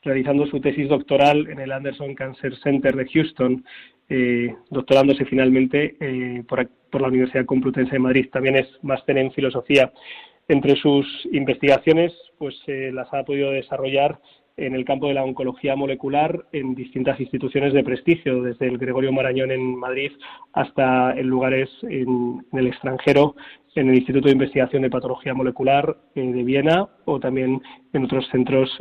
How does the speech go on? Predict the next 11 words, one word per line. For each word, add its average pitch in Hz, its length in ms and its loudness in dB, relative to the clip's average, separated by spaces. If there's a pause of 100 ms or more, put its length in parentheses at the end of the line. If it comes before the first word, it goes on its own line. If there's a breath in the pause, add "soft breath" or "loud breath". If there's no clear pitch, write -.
eh, 127 440 0
en 135 100 -6
Estados 127 300 -6
Unidos 131 300 4
como 127 500 0
Houston 131 320 0
o 127 80 0
Princeton. 131 540 0 (760 loud breath)
Ha 143 120 4
sido 160 220 8
reconocida, 147 800 2